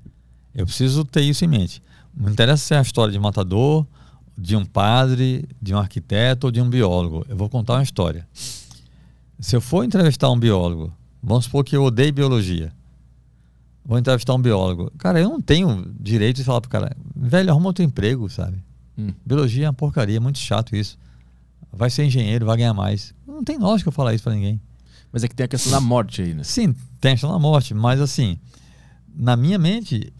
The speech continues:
Speaker 1: eu tô ali pra fazer um trabalho.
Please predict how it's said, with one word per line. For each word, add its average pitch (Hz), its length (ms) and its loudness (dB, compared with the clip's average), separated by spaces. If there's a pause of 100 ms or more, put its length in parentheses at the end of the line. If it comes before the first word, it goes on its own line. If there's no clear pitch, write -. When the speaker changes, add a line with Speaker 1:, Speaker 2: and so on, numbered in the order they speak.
Speaker 1:
eu 113 120 0
tô 135 280 0
ali 117 440 0 (920)
pra 107 120 0
fazer 107 160 -4
um 117 60 -2
trabalho. 110 480 2